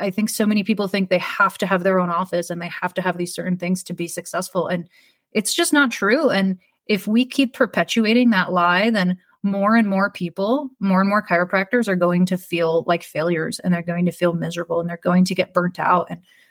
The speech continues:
I really wanna push that message of, like, you can create your own path and kind of build your own lifestyle. And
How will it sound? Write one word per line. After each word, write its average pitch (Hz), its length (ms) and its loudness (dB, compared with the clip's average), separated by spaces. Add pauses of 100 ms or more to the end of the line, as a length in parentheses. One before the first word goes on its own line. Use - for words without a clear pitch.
(260)
I 190 120 4
really 226 340 2
wanna 196 240 2
push - 440 -4
that 180 200 2
message 185 400 2
of, 170 140 -2
like, 170 340 0 (360)
you 196 180 -2
can 254 200 2
create 180 440 -2
your 185 180 -2
own 175 480 -4
path 170 480 -2 (180)
and 180 240 0
kind 190 220 0
of 180 160 0
build 180 260 2
your 185 200 0
own 180 160 0
lifestyle. 202 600 0
And 175 340 -2